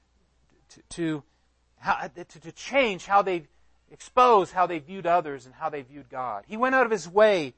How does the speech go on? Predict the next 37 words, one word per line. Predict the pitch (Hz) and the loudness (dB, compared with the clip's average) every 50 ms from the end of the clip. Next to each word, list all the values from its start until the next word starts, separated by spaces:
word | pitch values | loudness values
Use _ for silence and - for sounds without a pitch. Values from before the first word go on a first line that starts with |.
| _ _ _ _ | _ _ _ _
to | - - 170 | -14 -12 -12
confront | - - 165 - - - - 208 214 208 - - | -10 -10 -12 -14 -12 0 2 4 4 4 2 -4
them | 180 139 120 107 - _ _ _ _ _ _ _ _ _ _ _ _ _ _ _ _ | -8 -8 -8 -10 -14 _ _ _ _ _ _ _ _ _ _ _ _ _ _ _ _
with | 139 - | -20 -14
how | - 165 160 151 | -6 -4 -4 -4
they | 147 143 | -4 -6
viewed | 123 120 131 127 113 - | -10 -12 -16 -20 -16 -14
God. | 117 107 104 98 95 - _ _ _ _ _ _ _ _ _ _ _ _ _ _ _ _ _ _ _ _ _ _ _ _ _ _ - - _ | -12 -12 -12 -12 -14 -18 _ _ _ _ _ _ _ _ _ _ _ _ _ _ _ _ _ _ _ _ _ _ _ _ _ _ -20 -20 _
But | - 143 - - | -14 -14 -10 -10
number | 180 180 170 | -10 -10 -10
two | - - 202 175 | -8 -6 -6 -6
was | 160 - | -6 -8
to | - 175 | -10 -10
reveal, | 151 147 135 120 151 151 147 135 120 - _ _ _ _ | -10 -10 -8 -6 -6 -2 -2 -2 -2 -2 _ _ _ _
it | 170 | -14
was | 165 - | -14 -14
to | - - 170 | -14 -14 -8
reveal | 156 185 190 175 | -2 0 0 0
the | 151 139 | -2 -4
true | - - - 214 214 | -10 -8 -6 -6 -6
nature | 190 175 170 160 - - 165 | -6 -8 -10 -12 -12 -10 -12
of | 147 127 | -12 -12
the | 135 | -14
Father. | - - 147 127 123 127 123 110 101 _ _ _ _ _ _ _ _ _ _ _ _ _ _ _ _ _ _ _ _ _ _ _ _ _ _ _ _ _ | -6 -2 0 0 0 -2 -4 -8 -16 _ _ _ _ _ _ _ _ _ _ _ _ _ _ _ _ _ _ _ _ _ _ _ _ _ _ _ _ _
For | - 170 | -12 -10
Jesus | - 175 220 240 226 196 190 170 | -8 -6 -6 -6 -6 -8 -8 0
was, | 185 202 208 196 | 2 4 4 4
in | 208 | 0
fact, | 185 - 202 175 170 - | -4 -2 0 0 0 -2
the | - 185 | -4 -6
embodiment, | 170 165 135 - 180 185 214 226 226 214 185 165 147 - | -6 0 4 8 10 12 12 12 10 6 0 -6 -10 -8
the | 165 | -2
very | 160 196 196 190 | 0 2 2 2
embodiment | 175 143 175 180 196 226 233 220 185 165 156 | 2 6 10 10 12 10 10 6 0 -4 -4
of | 151 139 | -4 -6
the | 147 | -8
Father. | - - 175 175 185 190 147 120 98 92 | -2 2 6 8 8 8 6 4 -4 -14